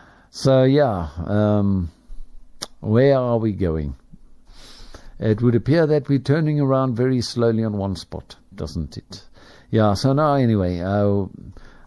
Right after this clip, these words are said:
can, uh, can, uh, South Africa's, uh, metros and, uh, local governments start producing their own, uh, electricity? It may be the only way forward. I'm actually surprised that Herman Mashaba, he's keeping very quiet,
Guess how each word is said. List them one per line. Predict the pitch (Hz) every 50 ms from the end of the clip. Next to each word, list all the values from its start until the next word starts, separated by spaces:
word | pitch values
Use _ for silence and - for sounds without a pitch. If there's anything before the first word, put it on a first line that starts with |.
| - - - - - - - _ _ _ _ _ _ _ _ _ _ _ _ _
can, | - 131 139 156 156 156 160 156
uh, | 151 143 139 139 135 127 120
can, | - 139 151 156 147 143 135 131 127 123
uh, | 123 120 120 120
South | 113 - - 131 120 120
Africa's, | 120 120 - 127 120 117 120 117 113 107 98 95 90 92
uh, | 104 104
metros | 101 107 110 110 - - 117 113 104 98 92 90 82 82 90
and, | 92 85 85 92 101 101 95 92
uh, | 95 95
local | 95 92 98 101 104 - 113
governments | 101 90 95 90 90 107 110 107 107 101 -
start | - - 113 104 104 - -
producing | 104 92 92 104 101 - - 110 98
their | 90 87 -
own, | - 110 110 107 104 98 92
uh, | 92
electricity? | 92 - 113 117 101 101 98 90 - - 117 104 - - 131 131 135 135 - _ - - - - - - -
It | 120 107 113
may | 123 131 139 143
be | 127 127 131
the | 123 123 123
only | 123 123 123 120
way | 120 117 117
forward. | 107 - - 160 151 135 131 131 127 - _ - - - _ -
I'm | - 131 139
actually | 151 160 185 - - 233
surprised | 202 - 226 - - 139 143 139 143 131 107 107
that | 117 104
Herman | 101 104 117 123 120 110 107 101
Mashaba, | 92 - - - 113 110 110 98 92 90 82 71 76 80 82 90
he's | 110 120 110
keeping | - - 170 175 202 175
very | 123 123 135 135 117
quiet, | 101 - - 123 135 120 101 87 78 -